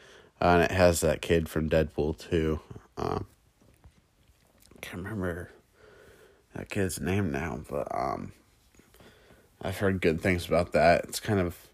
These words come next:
more of an indie film, but definitely gotta check that out eventually. There's just so much to watch. It's kinda like one of those things, it's like, man, this podcast could go on forever, 'cause there's just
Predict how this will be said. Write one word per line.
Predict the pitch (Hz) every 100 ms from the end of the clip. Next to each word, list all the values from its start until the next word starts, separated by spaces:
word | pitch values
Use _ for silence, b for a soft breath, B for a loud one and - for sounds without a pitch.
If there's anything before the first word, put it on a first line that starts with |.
| -
more | 90 87
of | 82
an | 80
indie | - 87 82 82
film, | - 82 80 85 87
but | 78 82 - _ b b b b b b -
definitely | 90 98 90
gotta | 85
check | - 87 -
that | 85 85
out | 85
eventually. | 78 87 85 - 92 92 87 - -
There's | 110 -
just | 80 -
so | 78
much | 76 69 -
to | -
watch. | - 55 - - - b b b b b b - _ _ -
It's | 104
kinda | - 113 107
like | 95 95
one | 95
of | 95
those | 92 -
things, | 95 98 95
it's | 92
like, | 98 95 - - b b b b b b b - -
man, | 98 92 95
this | 101 -
podcast | 113 101 - 98 87
could | 104 95
go | 90
on | 95 92
forever, | 85 92 98 92 90 - _ - - _ B B B - - -
'cause | 127 107 98
there's | 127 -
just | 117 - -